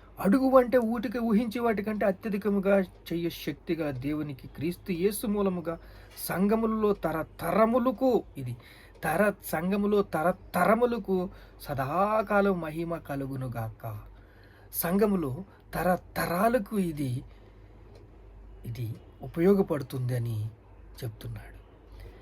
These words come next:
ముందర పరిశుద్ధాత్మ శక్తి అంతరంగ పురుషునిలో కలిగి ఉండాలి. అప్పుడు చర్చిలు, గోడలు, గుమ్మాలు, ప్రతిష్టతలు, గొర్రెల గుమ్మము, <clears throat> మత్సపు గుమ్మము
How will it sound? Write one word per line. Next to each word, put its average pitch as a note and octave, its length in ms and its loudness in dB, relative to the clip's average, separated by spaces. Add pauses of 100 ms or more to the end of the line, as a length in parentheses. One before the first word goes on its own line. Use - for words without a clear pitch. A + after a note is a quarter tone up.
(340)
ముందర A#3+ 300 2
పరిశుద్ధాత్మ E3+ 960 -2
శక్తి D3+ 800 -4 (260)
అంతరంగ D3 540 -6
పురుషునిలో D3+ 800 -4
కలిగి D3 400 -4
ఉండాలి. C3 340 -12 (1500)
అప్పుడు E3 340 -2
చర్చిలు, D#3+ 720 -2 (160)
గోడలు, D3 640 0 (200)
గుమ్మాలు, D3+ 580 -2 (520)
ప్రతిష్టతలు, D#3+ 920 -4 (1300)
గొర్రెల E3 440 2
గుమ్మము, D#3+ 680 -2 (720)
<clears throat> - 600 -2
మత్సపు D3 520 -4
గుమ్మము D#3 600 -2